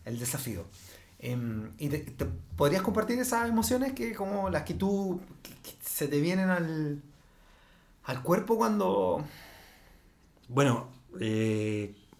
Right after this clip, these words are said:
Speaker 2: Sí.
Speaker 1: Alguna que quieras, no sé, que, que te sientas cómodo compartir, comp-,
Speaker 2: Sí.
Speaker 1: compartiendo, o quizás incómodo, que te atrevas.
Speaker 2: Eh, voy a, sí, voy a, voy a compartir una al menos, que es en el Ultra Trail Comechingón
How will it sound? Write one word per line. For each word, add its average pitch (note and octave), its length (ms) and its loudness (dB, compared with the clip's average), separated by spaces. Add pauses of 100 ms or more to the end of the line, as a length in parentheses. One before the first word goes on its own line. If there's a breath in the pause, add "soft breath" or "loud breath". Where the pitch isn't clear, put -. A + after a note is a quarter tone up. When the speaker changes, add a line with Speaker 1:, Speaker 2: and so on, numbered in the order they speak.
(120)
Speaker 2:
Sí. G2 320 -4 (140)
Speaker 1:
Alguna D3+ 320 -2
que C#3+ 80 0
quieras, C#3+ 240 0 (100)
no D#3+ 140 2
sé, E3+ 380 2
que, C3+ 220 -6 (120)
que - 80 -8 (140)
te - 100 -6
sientas F3 240 0
cómodo F#3+ 320 6
compartir, F3 400 4 (140)
comp-, D3 220 -2
Speaker 2:
Sí. - 80 -6
Speaker 1:
compartiendo, E3 400 0
o F#3+ 60 2
quizás D#3 200 0
incómodo, F#3 440 4 (400)
que G3+ 80 2
te - 60 2
atrevas. F#2 460 0 (120)
Speaker 2:
Eh, A2 880 2
voy D#3 140 6
a, F#3 60 8 (260)
sí, - 180 -6
voy A3 160 8
a, G3+ 160 8
voy G3 120 6
a G3 40 8
compartir F#3+ 480 6
una F#3+ 200 12
al E3+ 160 4
menos, F3+ 440 4
que C3 540 2
es C3 100 -2 (460)
en B2 240 2
el A#2+ 580 2 (480)
Ultra C3 260 -4
Trail C3 640 0
Comechingón A2+ 600 -6